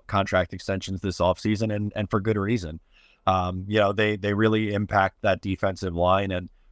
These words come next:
wreak some havoc from the interior. You know, that's, they both, when you look at the pressure numbers, they're both always gonna be towards the top. And, you know, I think they're very similar players. I, I really do. And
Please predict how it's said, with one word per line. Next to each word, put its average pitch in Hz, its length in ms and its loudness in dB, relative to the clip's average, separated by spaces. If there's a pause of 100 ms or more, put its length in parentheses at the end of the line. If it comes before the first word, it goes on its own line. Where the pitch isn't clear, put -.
(100)
wreak 107 240 0
some 107 160 0
havoc 101 380 2
from 98 200 -2
the 98 160 0
interior. 92 680 -2
You 90 100 -4
know, 92 220 2
that's, 95 360 -2 (400)
they 113 120 0
both, 123 300 2
when 131 120 0
you 120 80 2
look 123 160 2
at 113 60 -4
the 117 80 0
pressure 113 340 2
numbers, 98 320 2
they're 98 100 0
both 101 240 0
always 95 200 -2
gonna 98 160 -4
be 90 100 -4
towards 95 280 -6
the 87 100 -10
top. 95 380 0
And, 87 200 -10 (400)
you 123 80 0
know, 113 60 6
I 117 100 4
think 165 180 -4
they're 175 100 4
very 143 200 4
similar 143 320 0
players. 82 400 -6
I, 95 120 0
I 95 140 0
really 101 320 0
do. 90 320 -2
And 85 220 -6